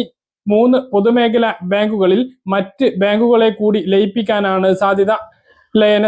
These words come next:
സാധ്യത ഇപ്രകാരമാണ്. ഇന്ത്യയിലെ ഏറ്റവും വലിയ വാണിജ്യ ബാങ്കാണ് എസ് ബി ഐ. ഇതിനു മുമ്പ് ബാങ്ക് ലയനം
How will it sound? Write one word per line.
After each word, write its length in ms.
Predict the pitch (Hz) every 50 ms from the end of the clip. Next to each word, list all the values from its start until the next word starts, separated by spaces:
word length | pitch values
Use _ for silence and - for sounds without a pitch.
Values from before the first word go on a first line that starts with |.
| 208 233
സാധ്യത 340 | 220 214 208 208 214 196 196 202 240 - - 214
ഇപ്രകാരമാണ്. 760 | 190 - 226 208 202 202 202 202 202 196 190 190 190 208 - - - _ _ _ _ _ _ _ - 208
ഇന്ത്യയിലെ 360 | 214 196 214 214 202 208 226 240 226 - - 196 208
ഏറ്റവും 340 | 208 208 - 240 226 233 233 226
വലിയ 220 | 220 214 214 202 208 240 - - 202
വാണിജ്യ 440 | 208 208 214 226 240 214 202 254 - - 190
ബാങ്കാണ് 480 | 208 208 214 220 208 202 190 190 208 220 - _ - 202 190
എസ് 140 | - - 190
ബി 100 | 208 208 208 208
ഐ. 40 | 214 208 _ _ _ _ _ _ - - - - - - - - _ _ - - 196 185
ഇതിനു 200 | 180 208 220 220 202
മുമ്പ് 220 | 185 190 196 220 226 - - - 175 190
ബാങ്ക് 280 | 196 202 214 202 226 220
ലയനം 280 | 214 214 220 214 220